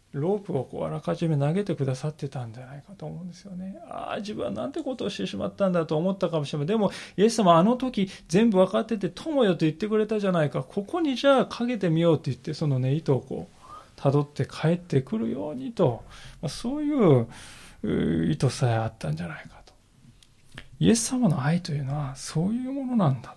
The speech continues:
ということを、ぜひ知っていただきたいと思います。えー、さて、ここからですね、場面がこう慌ただしく動きまして、後半にこう入るわけですけれども、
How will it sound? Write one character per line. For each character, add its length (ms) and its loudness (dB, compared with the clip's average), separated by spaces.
と 80 0
い 40 0
う 40 -4
こ 140 -2
と 120 4
を、 240 4
ぜ 140 0
ひ 240 -6
知 200 -10
っ 20 -20
て 160 -6
い 60 -4
た 140 -4
だ 80 -4
き 80 -14
た 160 4
い 80 2
と 100 -10
思 160 -4
い 60 -2
ま 160 -6
す。 220 -12
え 40 -6
ー、 240 -6
さ 120 10
て、 140 6
こ 120 2
こ 120 4
か 100 8
ら 80 12
で 80 8
す 60 2
ね、 80 2
場 160 6
面 160 4
が 80 0
こ 100 6
う 100 8
慌 60 6
た 140 4
だ 100 6
し 100 -2
く 120 4
動 120 6
き 100 2
ま 120 6
し 60 0
て、 100 2
後 220 8
半 160 10
に 180 6
こ 140 -2
う 20 -2
入 220 4
る 60 2
わ 100 -2
け 100 -4
で 80 -4
す 100 -8
け 100 -4
れ 40 -2
ど 80 -4
も、 260 0